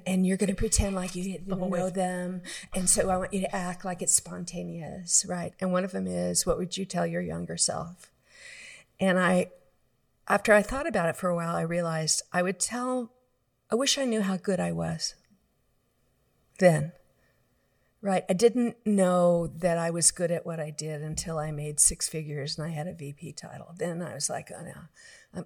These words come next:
Speaker 1: I'm kind of a pro now."
Speaker 2: Hmm.
Speaker 1: But I was a, I was a great recruiter.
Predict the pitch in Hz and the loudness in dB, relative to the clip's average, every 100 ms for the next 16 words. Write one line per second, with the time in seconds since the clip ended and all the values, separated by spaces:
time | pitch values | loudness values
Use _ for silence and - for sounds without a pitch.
0 | - 175 - 196 190 - - - 147 135 | -8 -10 -8 -12 -12 -12 -10 -8 -8 -8
1 | 143 147 214 - - - - - 262 320 | -12 -14 -12 -14 -16 -20 -20 -10 -4 2
2 | 415 - 151 - _ - 339 - - - | 4 4 4 -6 _ -8 4 4 4 -8
3 | 202 202 208 - 190 175 - - 175 185 | -6 -4 -4 -4 -6 -8 -12 -14 -14 -16